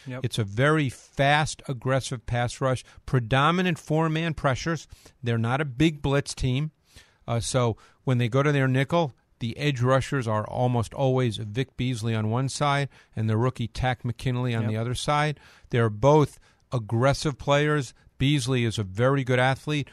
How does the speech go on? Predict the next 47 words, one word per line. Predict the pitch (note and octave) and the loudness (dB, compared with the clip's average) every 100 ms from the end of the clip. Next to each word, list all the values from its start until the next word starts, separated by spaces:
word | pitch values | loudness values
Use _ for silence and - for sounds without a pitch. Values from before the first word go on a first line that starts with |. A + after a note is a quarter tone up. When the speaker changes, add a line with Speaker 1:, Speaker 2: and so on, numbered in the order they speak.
| - | -8
Speaker 2:
McKinley | A#2 - D3 C#3+ C3 | -6 -2 0 2 0
at | A#2+ | 0
this | - B2+ | -2 -4
point | - C3+ C3+ B2+ | -4 -2 0 0
is | A2 | -2
just | B2 - | -4 -4
a | A2 | -6
bundle | F#2 C3 C3+ B2 | -2 0 2 0
of | A#2 | 0
energy | A#2 B2+ C#3 C3+ C3+ | 0 0 -2 -2 -4
without | A2+ A2 | -2 -2
a | A2 | -2
lot | A2+ A#2+ | 0 0
of | A2+ | 2
moves. | B2 D#3+ B2+ A#2 B2 | 4 6 6 2 -2
Speaker 1:
Nonstop. | C3 B2+ A#2 - A2+ D#3 | -6 -8 -10 -14 -14 -10
Speaker 2:
But | C#3 C3 A2 | 0 0 2
he, | C3 C#3+ F#2+ F2 | 0 -2 -4 -8
he | B2 C#3+ | -4 -2
will | C3+ | 0
get | C3 C3+ B2+ | 0 0 2
after | C3 - B2 | 0 0 -4
it | A2 | -4
pretty | - C#3 A#2+ | -4 -4 -2
good. | A#2+ A#2 F2+ D#2+ - _ _ | 0 0 -2 -10 -20 _ _
Um, | B2+ B2 A2 - - - _ _ _ | -2 0 0 -4 -16 -20 _ _ _
there | C3 A#2 | -2 -2
are | |
two | - F#3 G3 | 0 0 2
nickel | E3 D#3+ D3 C#3 | 0 -2 0 2
linebackers, | C3 A#2+ G2 F2 G2+ G2+ | 2 2 -2 -4 -8 -8
and | G#2 | -6
a | |
lot | G#2 C#3 | -4 -4
of | E3+ | -4
people | - F3+ E3 | -4 -4 -6
don't | C#3+ C3+ | -4 -4
talk | - C#3 - | -4 -4 -4
about | F#2 F2+ F#2 | -6 -8 -8
them. | G2 | -6
They're | A2 D3+ F3 | -4 -2 -2
as | B2+ A2 G2+ | -2 -4 -4
good | G#2 C#3+ E3 | 0 2 2
a | C3 A2+ | 0 -2
nickel | A#2 C#3 C3 B2 | -2 -4 -2 -2
linebacking | A#2 B2+ C3+ A#2 A2+ - A2 | 0 0 0 0 -2 -2 -4
duo | G2+ A#2 A2 A2 | 2 2 4 2